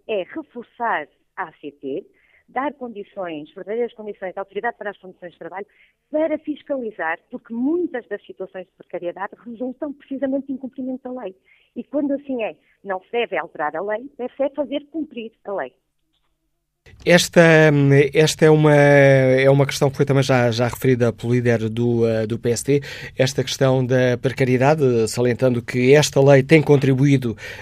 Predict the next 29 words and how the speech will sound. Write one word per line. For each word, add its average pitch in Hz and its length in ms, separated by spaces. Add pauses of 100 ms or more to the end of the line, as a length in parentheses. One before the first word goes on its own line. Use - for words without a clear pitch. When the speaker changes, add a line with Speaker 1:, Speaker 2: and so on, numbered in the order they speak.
Speaker 2:
eh, 120 180
para 135 160
o 127 60
descimento 123 640
do, 123 260
do 117 100
desemprego. 139 560 (840)
É 190 120
uma 202 220
análise 185 420
empírica 220 460
ou - 20
está 180 320
baseada 147 400
em 139 40
estudos 135 260
científicos? 104 580 (1160)
Speaker 1:
Eh, 220 240
os 165 140
dados 196 520
falam 151 240
por - 120
si. 262 300 (240)
Os 151 100
dados 156 240
que - 120
temos 185 240
con-, - 240 (140)
conhecimento, 160 760